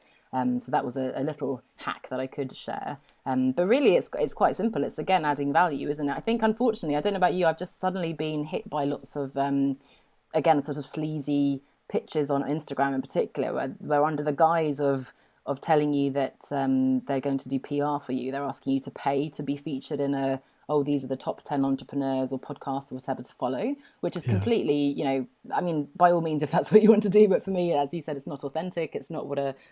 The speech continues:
Speaker 1: a P R person would, would count as, as being a genuine article, and it's a bit of a shame. So it's about, as you said, adding value and, you know, reaching out to the publications that you're reading,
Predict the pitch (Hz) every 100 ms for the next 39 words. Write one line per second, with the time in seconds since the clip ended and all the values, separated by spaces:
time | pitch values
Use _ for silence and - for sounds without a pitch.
0 | _ 151 147 156 139 147 139 - 135 135
1 | 131 135 135 131 - - 147 139 - 127
2 | 135 123 143 131 127 131 135 131 127 123
3 | _ _ - 170 - 143 123 127 131 -
4 | 135 131 - 139 110 92 - 131 131 131
5 | - - 160 - 175 156 139 147 139 202
6 | - 147 139 139 143 143 127 143 160 _
7 | _ 131 135 131 127 - 151 131 131 -
8 | 151 143 - 143 143 139 - 156 143 135
9 | 139 131 135 139 135 131 135 131 135 135
10 | 131 131 135